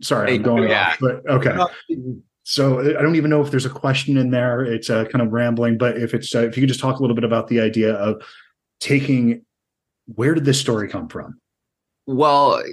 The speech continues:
Speaker 2: yeah. So, I mean, it is kind of, like, rooted in, in, like you say, like, a lot of those, like, seventies, eighties kinds of,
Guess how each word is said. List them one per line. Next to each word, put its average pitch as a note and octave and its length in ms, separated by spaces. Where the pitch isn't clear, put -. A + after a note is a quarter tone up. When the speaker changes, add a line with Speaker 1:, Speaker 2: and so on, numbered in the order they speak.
Speaker 2:
yeah. B2 380
So, A#2 500
I A#2+ 80
mean, A2+ 260
it A#2 160
is C3+ 220
kind A#2+ 320
of, G#2 120
like, G2 220
rooted F#2+ 440
in, E2+ 260
in, F2+ 140
like F2 200
you E2 100
say, F2 340
like, D#2+ 200
a E2 60
lot D#2+ 260
of D#2+ 120
those, D#2 340
like, D2+ 180
seventies, D#2+ 640
eighties D#2 440
kinds D2+ 400
of, D2 220